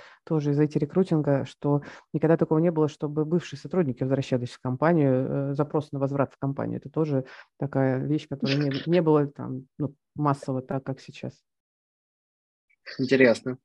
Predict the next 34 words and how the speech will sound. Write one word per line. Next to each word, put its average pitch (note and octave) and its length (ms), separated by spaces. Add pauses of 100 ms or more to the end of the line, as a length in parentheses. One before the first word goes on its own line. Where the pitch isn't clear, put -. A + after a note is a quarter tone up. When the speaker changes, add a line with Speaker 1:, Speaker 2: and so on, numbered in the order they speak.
Speaker 2:
интересно, A2+ 540
да. G#2 260 (360)
А, B2 360 (380)
мы C#3 280
вот D3 160
недавно D3+ 340
делали C3 500
с, - 220
э, A#2 260
выпуск B2 560
с, - 220
э, A2 340 (480)
Мишей B2 520
Клюевым C#3+ 540
по - 80
поводу A#2+ 300
того, A#2+ 420
кто - 200
такой A2 440 (140)
профессия B2+ 460
Деврела, B2 560 (240)
и C#3 40
он C#3+ 120
рассказал, D3 400
что - 160
довольно-таки B2+ 340
интересная C3 400
статистика, - 560
что B2 120
вот, A#2 100
например, A#2+ 240
в A2 40
зарубежных C3 540
компаниях C#3 540